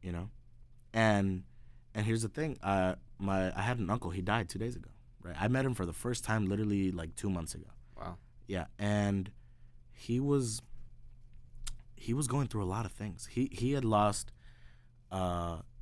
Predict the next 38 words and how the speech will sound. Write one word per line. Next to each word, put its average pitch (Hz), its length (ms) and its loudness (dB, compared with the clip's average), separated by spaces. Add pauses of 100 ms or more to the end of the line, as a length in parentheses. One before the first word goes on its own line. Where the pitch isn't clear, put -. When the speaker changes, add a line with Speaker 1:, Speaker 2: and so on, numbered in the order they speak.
(120)
Speaker 1:
so 110 180 0
first 156 360 0
his 110 140 0
wife 107 220 4
divorced 80 400 -6
him, - 80 -16 (380)
right? 92 260 0 (760)
And 104 240 4
then 104 200 6
he 113 160 0
found 131 300 4
a - 80 -6
second 98 340 -2
love, 139 160 -6 (280)
and 95 340 2
that 98 180 2
love 104 240 0
treated 113 400 0
him 101 160 0
better 101 200 0
than 87 220 -4
anything. 98 320 -2
He 110 220 -2
was 110 280 0 (120)
up 104 200 0
in 80 160 -4
life 76 300 -8
with 82 160 -8
her. - 220 -12 (1000)
Unfortunately, 104 680 2
she 95 160 0
died, 90 400 2
uh, 85 80 -4
I 82 180 -2
believe 85 300 -2
it 82 80 -2
was 80 140 -4
leukemia. 78 420 -10